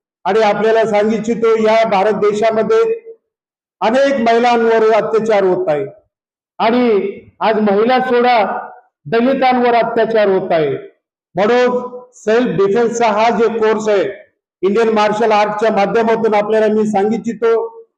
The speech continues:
जे सव्वीस, सत्तावीस मे रोजी आपण या ठिकाणी उद्घाटन समारंभ करून आज हे टुर्नामेंट करणार आहोत.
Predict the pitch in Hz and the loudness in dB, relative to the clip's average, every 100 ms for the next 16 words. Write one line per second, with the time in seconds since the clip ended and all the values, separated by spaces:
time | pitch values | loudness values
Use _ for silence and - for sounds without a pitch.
0 | _ _ _ 214 214 214 214 240 233 220 | _ _ _ -2 -2 0 0 0 -2 -4
1 | 214 226 233 220 202 220 254 247 180 175 | -2 -2 -2 -2 0 2 2 0 0 -2
2 | - - _ _ _ _ _ 175 208 233 | -4 -14 _ _ _ _ _ -4 -2 0
3 | 226 214 - - - - 202 226 220 214 | 0 -2 -6 -10 -16 -4 0 0 0 0
4 | 220 214 185 208 240 247 220 220 220 220 | 0 0 0 0 0 0 0 0 0 0
5 | 220 214 214 214 190 208 220 202 202 214 | -2 0 0 0 0 0 0 -2 -2 0
6 | 254 262 - 208 190 170 147 | -2 -4 -4 -4 -2 -2 -2